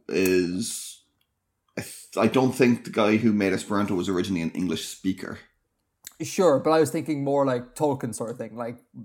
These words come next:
Speaker 1: Yeah,
Speaker 2: con-
Speaker 1: like, one, one's for fiction rather than
Speaker 2: Bingo.
Speaker 1: auxiliary languages.
Speaker 2: Bingo. And, and yeah, I can't
Speaker 1: Yeah.
Speaker 2: think of anyone that doesn't come out of the Anglophone world. So if anyone knows some examples,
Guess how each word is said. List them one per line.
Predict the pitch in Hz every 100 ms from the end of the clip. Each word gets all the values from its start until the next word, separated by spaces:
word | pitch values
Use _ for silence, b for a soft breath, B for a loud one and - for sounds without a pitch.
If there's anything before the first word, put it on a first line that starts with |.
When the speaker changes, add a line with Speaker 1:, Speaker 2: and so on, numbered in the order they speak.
| - 120 - - -
Speaker 1:
Yeah, | 123 85
Speaker 2:
con- | 85
Speaker 1:
like, | 107
one, | 120 120 117 117 113 92
one's | 113 117
for | -
fiction | - 117 - 85 71
rather | 95 98
than | 87 85
Speaker 2:
Bingo. | 80 107
Speaker 1:
auxiliary | 101 92 76
languages. | 67 - - - -
Speaker 2:
Bingo. | 156 123 117 - _ _
And, | 147 160 180
and | 185
yeah, | 202
I | 135
can't | - 147 -
Speaker 1:
Yeah. |
Speaker 2:
think | 175 151
of | 147
anyone | 165 165 156 156 156
that | 139 139 _ _
doesn't | 160 139 151 135
come | 151 135
out | 151 139
of | 123
the |
Anglophone | 127 135 127 120 127 120
world. | 160 131
So | -
if | 127
anyone | 185 208 135
knows | 135 175 143
some | 123
examples, | 120 156 151 123 117 -